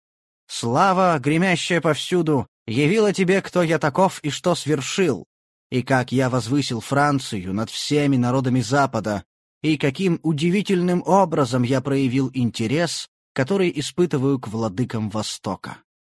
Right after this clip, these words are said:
Перечислив нескольких великих шахов прошлого, Наполеон перешёл к Англии.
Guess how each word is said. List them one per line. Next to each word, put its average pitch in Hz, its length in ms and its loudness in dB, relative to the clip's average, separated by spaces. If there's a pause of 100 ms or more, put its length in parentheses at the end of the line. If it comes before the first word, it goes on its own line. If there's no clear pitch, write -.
(420)
Перечислив 214 680 0
нескольких 185 640 0
великих 175 460 0
шахов 151 480 0
прошлого, 123 640 0
Наполеон 180 480 2
перешёл 156 440 -2
к - 160 -12
Англии. 95 680 -2